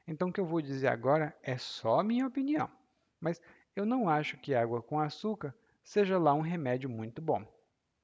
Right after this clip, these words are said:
Pelo menos não para o caso como o do Marco Xerezi, que era o policial dessa história. A especulação da época,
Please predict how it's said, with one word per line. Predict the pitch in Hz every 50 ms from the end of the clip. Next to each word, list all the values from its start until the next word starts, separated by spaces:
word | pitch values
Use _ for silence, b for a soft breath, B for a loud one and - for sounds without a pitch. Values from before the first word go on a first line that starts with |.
| _ _ -
Pelo | 185 185 185
menos | 175 180 190 190 165 151
não | 151 151 151
para | 156 165 170 180
o | 175
caso | - 143 131 127 127 127 139
como | 135 - 147 143 139 139 143 143 143 - 127
o | 131 131 131
do | 127 131 127 127 127
Marco | 120 120 113 113 131 - -
Xerezi, | - - - 160 147 127 110 110 110 107 113 117 - _ _ _ _ _ _ -
que | - 143
era | 123
o | 127
policial | 120 - 127 123 123 127 - - 135 117 113 113
dessa | 113 117 117 - 151
história. | - - - - 92 87 90 98 - _ _ _ _ _ -
A | - 175
especulação | 190 190 - - 226 - - 233 214 208 196 - - 233 226
da | 208 180 156
época, | 143 147 175 202 - - - - 113 104 107